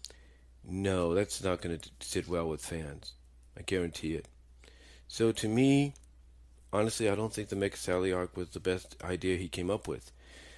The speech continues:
Yes, did it have good mo-, did it have its moments that were positive? Yeah, I won't debate that, but still, it's like, you know, again, the question is, what was the end game? What was the end game going to be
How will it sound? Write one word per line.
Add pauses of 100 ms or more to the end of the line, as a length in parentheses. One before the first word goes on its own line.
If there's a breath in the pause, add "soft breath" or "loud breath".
(200 loud breath)
Yes,
did
it
have
good
mo-,
did
it
have
its
moments
that
were
positive? (360)
Yeah,
I
won't
debate
that,
but (760 soft breath)
still,
it's
like, (1300)
you
know, (680)
again,
the
question
is,
what
was
the
end
game?
What
was
the
end
game
going
to
be